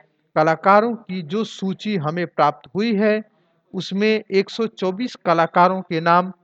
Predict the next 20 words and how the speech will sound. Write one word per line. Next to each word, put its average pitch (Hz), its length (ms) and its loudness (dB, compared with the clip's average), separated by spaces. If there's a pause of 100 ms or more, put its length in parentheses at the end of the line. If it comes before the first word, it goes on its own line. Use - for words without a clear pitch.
(160)
गिनाए 180 420 2
गए 147 220 0
हैं। 131 260 -6 (680)
इनमें 220 320 0
से 202 240 -2
पन्द्रह 202 460 0
पखावजी 190 680 2
के 180 200 -6
नाम 170 340 2 (460)
मिलते 175 340 -2
हैं। 139 280 -6 (440)
पृष्ठ 220 260 -4
संख्या 202 540 0 (100)
एक 233 160 -2
सौ 175 180 -8
निन्यानवे, 151 720 -2 (760)
जो 233 220 -4
इस 247 240 -4
प्रकार 156 420 2
हैं। 127 240 -8